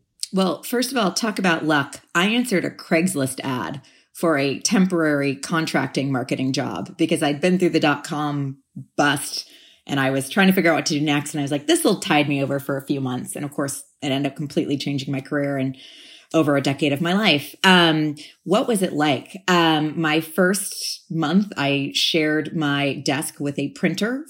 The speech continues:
for the area of the floor that I sat on, and people would actually put print jobs on my keyboard if I wasn't there, you know, when they went through to find theirs. Uh, the marketing team was tiny, so we were kind of doing a little bit of everything.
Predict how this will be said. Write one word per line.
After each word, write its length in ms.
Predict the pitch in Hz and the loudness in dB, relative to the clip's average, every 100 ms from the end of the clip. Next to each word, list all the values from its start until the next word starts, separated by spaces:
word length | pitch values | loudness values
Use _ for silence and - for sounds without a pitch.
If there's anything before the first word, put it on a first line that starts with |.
| - | -4
for 500 | 160 151 147 143 135 - - - | -2 0 0 -2 -6 -14 -12 0
the 200 | 160 - | 2 2
area 440 | 156 160 156 147 143 | 2 2 2 0 -2
of 100 | 135 | -4
the 80 | |
floor 260 | - 160 156 | -6 -2 -2
that 120 | 139 | 0
I 100 | 135 | -2
sat 300 | 135 - 151 | -4 0 2
on, 260 | 180 214 254 | 2 4 4
and 160 | 175 | 2
people 240 | - 190 170 | 0 0 0
would 100 | 156 | 0
actually 360 | 147 - 147 | -2 -2 -4
put 300 | - 208 190 | -2 -2 -4
print 260 | - 208 196 | -2 0 0
jobs 480 | 214 214 208 196 185 165 | 0 -2 0 -2 -4 -2
on 200 | 165 175 | 0 0
my 120 | 165 | -2
keyboard 520 | - 185 180 226 220 | -4 -2 0 0 0
if 120 | 247 | -2
I 60 | 202 | -2
wasn't 280 | 208 202 202 | 0 0 2
there, 260 | 202 202 | 2 2
you 120 | 208 | 2
know, 60 | 170 | 0
when 100 | 160 | -2
they 100 | 156 | -4
went 180 | 160 - | -4 -2
through 140 | 170 | -2
to 60 | 165 | -2
find 340 | - 160 160 | -4 -2 -2
theirs. 380 | 160 160 202 - - - - - - | -2 -2 -4 -6 -14 -20 -20 -20 -2
Uh, 220 | 170 156 | 2 4
the 80 | 170 | 4
marketing 320 | 185 190 190 | 4 4 4
team 160 | 185 185 | 4 2
was 160 | 170 | -2
tiny, 500 | - 165 151 196 269 - _ - | -4 -2 0 0 -2 -4 _ -8
so 180 | - | 0
we 140 | 170 165 | 2 2
were 80 | 165 | 2
kind 180 | 196 | 0
of 80 | 180 | 0
doing 180 | 165 165 | 2 0
a 60 | 151 | 0
little 160 | 147 | -2
bit 120 | 147 | -2
of 80 | 139 - | -2 -4
everything. 580 | 139 160 202 214 240 | -2 -2 -2 -4 -4